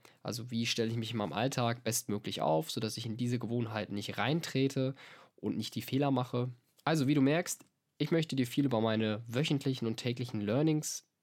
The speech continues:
erzählen. Ich möchte dir auf den Weg mitgeben, was ich daraus ziehe, was ich daraus lerne.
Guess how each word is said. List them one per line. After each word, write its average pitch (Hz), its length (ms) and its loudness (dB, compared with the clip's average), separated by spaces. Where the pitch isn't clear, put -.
erzählen. 131 480 2
Ich 120 120 -4
möchte 117 260 -4
dir 113 180 0
auf 101 100 -2
den 107 120 -6
Weg 113 180 -2
mitgeben, 110 480 -2
was 123 240 -2
ich 135 80 -2
daraus 110 380 0
ziehe, 151 340 2
was 120 140 -4
ich 123 80 -8
daraus 107 320 -4
lerne. 147 500 2